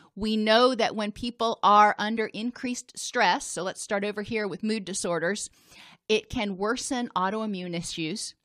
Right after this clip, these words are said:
And w-, we know, we've already talked about multiple times today,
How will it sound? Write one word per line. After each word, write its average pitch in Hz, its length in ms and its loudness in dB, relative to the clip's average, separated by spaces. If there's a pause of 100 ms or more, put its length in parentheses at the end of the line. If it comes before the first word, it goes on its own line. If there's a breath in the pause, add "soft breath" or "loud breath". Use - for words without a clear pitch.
(460 loud breath)
And 196 320 0
w-, 202 220 -8
we 202 200 -6
know, 190 440 2
we've 180 220 -8
already 180 200 0
talked 208 360 0
about 190 420 0
multiple 202 400 -8
times 185 360 -6
today, 196 480 -2